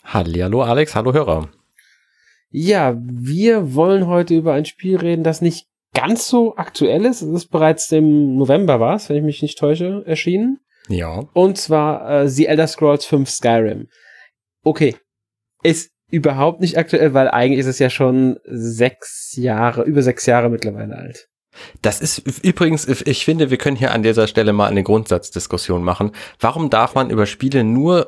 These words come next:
Speaker 1: reden, quasi an dem Tag, an dem sie erscheinen, danach sind sie veraltet?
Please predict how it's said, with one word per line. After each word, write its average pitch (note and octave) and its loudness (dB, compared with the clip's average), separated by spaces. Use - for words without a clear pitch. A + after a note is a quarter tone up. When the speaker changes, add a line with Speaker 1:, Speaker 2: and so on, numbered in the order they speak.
Speaker 1:
reden, C3 0
quasi A#2+ -2
an G#2+ 0
dem A2+ 0
Tag, C#3+ -2
an A#2 -4
dem A#2 -2
sie A#2 -2
erscheinen, A2 -2
danach F#2+ 0
sind F#2+ 0
sie - -10
veraltet? - -10